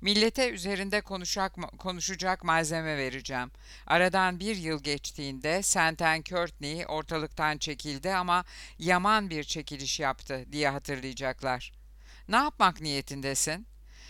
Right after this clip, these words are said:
"Her zamanki Noel partisi yerine Veltevre'den de bir haftalık açık parti vereceğim. Her gece şampanya ve dans." "Herhalde alacaklıların da şaşırtıp bir süre gecikmelerini sağlar." diye sırıttı Blaine.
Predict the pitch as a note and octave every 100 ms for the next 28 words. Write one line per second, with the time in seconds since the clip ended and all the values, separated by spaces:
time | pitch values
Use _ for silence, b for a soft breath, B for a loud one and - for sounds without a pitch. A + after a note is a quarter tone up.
0 | B B C4+ D4+ D4 B3+ A3 G#3+ A3 G#3
1 | G#3+ F#3+ D#3 E3 D3+ D#3+ D3 D#3+ D3 D3+
2 | C#3+ C3 D3+ E3+ D3+ F3 F3+ G#3 A3 G3
3 | D#3 D3 C3+ C3+ D#3 D#3 G#3+ G#3+ G3+ -
4 | G3 F3+ F#3+ - F3 A#3 - E3 D3 -
5 | D3 C3+ C3 B2+ C3+ B2 - b b G3
6 | G#3+ G3+ E3+ D3+ E3 E3+ - D#3+ D#3 F3
7 | E3+ E3 D3+ D3+ D3 C#3+ C#3+ B2 E2 -
8 | - - - - - - B B B B
9 | C#4 D4+ C4+ G3 G#3 F3+ F3+ F3 F3 E3+
10 | F3 E3+ F3 F#3 E3 C#3+ - D#3+ - D3
11 | - G#3+ - G3+ F#3 E3+ D#3+ F3 D#3+ D3
12 | D#3+ D#3+ D3+ D3 D3 C#3+ D3 B2+ B2+ B2+
13 | A#2+ C3 B2+ - C3 C3 - A2+ C3 B2